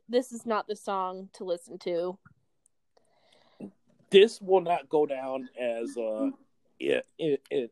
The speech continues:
Speaker 2: in memoriam of Little Richard's music.
Speaker 1: Absolutely not.
Speaker 2: No.
Speaker 1: Um, some, as some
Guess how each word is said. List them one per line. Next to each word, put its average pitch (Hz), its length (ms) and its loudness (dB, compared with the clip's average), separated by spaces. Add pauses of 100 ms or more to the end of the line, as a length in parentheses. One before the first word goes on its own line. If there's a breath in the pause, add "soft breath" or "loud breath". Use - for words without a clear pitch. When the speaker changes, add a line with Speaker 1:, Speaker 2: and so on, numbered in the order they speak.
(140)
Speaker 2:
in 175 200 2
memoriam 107 580 -4 (680)
of 113 160 -10
Little 110 220 0
Richard's 101 540 -12 (140)
music. 226 240 -4
Speaker 1:
Absolutely 214 680 8
not. 190 340 8 (380)
Speaker 2:
No. 113 220 -6 (1600 loud breath)
Speaker 1:
Um, 240 340 10
some, 277 520 10
as 240 220 8
some 262 360 8